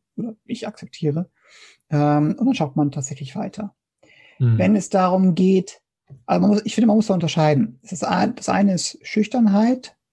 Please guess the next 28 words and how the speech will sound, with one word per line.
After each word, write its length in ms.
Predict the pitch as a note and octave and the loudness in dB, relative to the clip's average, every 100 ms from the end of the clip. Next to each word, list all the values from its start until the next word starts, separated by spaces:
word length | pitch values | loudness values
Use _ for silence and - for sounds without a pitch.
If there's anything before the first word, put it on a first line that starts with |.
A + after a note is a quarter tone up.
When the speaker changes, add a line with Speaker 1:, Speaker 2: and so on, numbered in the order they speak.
| - | -2
Speaker 1:
ähm, 640 | E3 E3 E3 E3 D#3+ - | 2 2 4 2 0 -4
aus 120 | - - | -18 -10
der 100 | - | -2
Komfortzone 680 | D3 C3+ G3 A3 A3 A3 A3 | -2 0 -2 0 2 2 4
heraus, 640 | G#3 G#3 G3 G#3 A3+ A#3+ - _ _ _ - | 4 4 4 4 2 0 -14 _ _ _ -6
da 100 | E3 | -2
kann 140 | A3+ | 2
man 100 | G3+ | 2
drüber 220 | D3+ C#3+ - | 2 0 -2
stehen. 360 | A3 A#3+ - _ _ - | -4 -6 -8 _ _ -12
Das 140 | - | -4
kann 200 | F#3 F3 | 0 2
man, 240 | F3 F3+ | 2 2
ich 80 | E3+ | 0
glaub, 120 | F#3 - | -4 -2
da 100 | F#3 | 0
muss 220 | G3 - | 0 0
man 100 | F3+ | -2
auch 100 | F3 | 0
als 160 | F3 | -2
Unternehmer, 560 | D#3+ D#3 E3+ G3+ F#3+ F3+ | 0 0 4 4 2 2
muss 200 | F3 - | 0 0
man 120 | E3+ | 0
sich 240 | E3 D#3 - | 0 0 -2
auch 280 | F3 E3 - | -2 -2 -6
auf 160 | E3+ | -8
die 100 | - | -8
Schulter, 460 | - F#3 F#3 F3+ | -2 0 0 -2